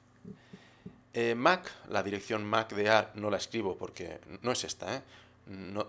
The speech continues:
no la escribo porque no es, eh, necesario, eh, no tiene sentido. Entonces vamos a suponer que tiene una dirección mac. Eh, este equipo también tiene su dirección mac,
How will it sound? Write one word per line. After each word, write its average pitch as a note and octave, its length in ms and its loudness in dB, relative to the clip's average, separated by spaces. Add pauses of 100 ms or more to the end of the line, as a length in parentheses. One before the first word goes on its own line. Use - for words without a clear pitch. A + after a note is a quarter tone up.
no G#2+ 180 -2
la G#2 80 4
escribo G2+ 340 -2
porque F#2 680 -2
no F#2 340 -4
es, G2 420 -2
eh, F2 320 -6 (800)
necesario, B2+ 640 0 (220)
eh, G2+ 100 -6
no G2 100 -4
tiene F#2+ 200 -4
sentido. A2 580 0 (400)
Entonces A2+ 480 0
vamos A2+ 240 2
a A#2 60 -4
suponer A2+ 280 -2
que - 100 -10
tiene G2+ 160 -4
una G2+ 100 0
dirección G#2 340 -2
mac. D#3+ 300 0 (1800)
Eh, C3+ 520 6 (840)
este - 260 4
equipo B2 400 0
también A#2 320 0
tiene A2+ 160 0
su G#2 140 -4
dirección G#2 360 -2
mac, C3 320 0